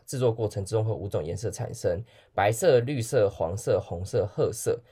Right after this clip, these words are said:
简单讲就是五色茶啦，所以才叫做五色茶这样子。最后呢，就是一定要是熟叶，刚刚有提到。那通常好的东方美人呢，都会有蜜果香、有蜂蜜、有水果，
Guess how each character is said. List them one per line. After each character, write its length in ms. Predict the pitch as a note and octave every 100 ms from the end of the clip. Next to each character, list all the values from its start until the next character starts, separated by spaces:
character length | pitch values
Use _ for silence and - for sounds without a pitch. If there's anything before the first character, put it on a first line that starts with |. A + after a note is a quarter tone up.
| _
简 100 | C3+
单 60 | F#3+
讲 140 | D#3+
就 80 | C#3
是 40 |
五 140 | - F#2+
色 240 | - C3
茶 220 | G2+ -
啦， 140 | - -
所 140 | -
以 40 | A#2
才 200 | A2+ F#2
叫 160 | A#2+
做 380 | G#2+ A2+ G2+ F2+ -
五 100 | -
色 200 | G#2+ A#2+
茶 200 | F#2 -
这 120 | - F#2
样 120 | F2+
子。 240 | F#2 - - _ _ _ _ _ _ _
最 120 | F#3+
后 140 | G3+
呢， 180 | F3+ C#3
就 140 | B2+ C#3+
是 160 | C#3
一 60 | A2
定 80 | B2
要 120 | B2+
是 240 | A#2+ A#2+
熟 200 | G#2 F#2
叶， 180 | A#2 A#2
刚 140 | - G#2+
刚 80 |
有 60 | F#2+
提 160 | - -
到。 280 | - - - _
那 360 | - G#2 G2 D2
通 260 | - B2 C3
常 180 | B2+ G2+
好 300 | B2+ A2+ D2+
的 240 | G2+ F2 -
东 120 | - D3
方 80 |
美 140 | D#3+ A2
人 160 | F#2
呢， 180 | F#2 G2 G#2+
都 140 | A2+
会 180 | A2+ A#2+
有 180 | F#2+ D#2
蜜 160 | A2+ D3
果 180 | G2+
香、 340 | A2 A#2 G2 A2+ - _
有 120 | F#2
蜂 220 | F#2 B2+ C3+
蜜、 220 | D#3 G#2
有 120 | E2+
水 200 | - G2+
果， 260 | A#2+ G#2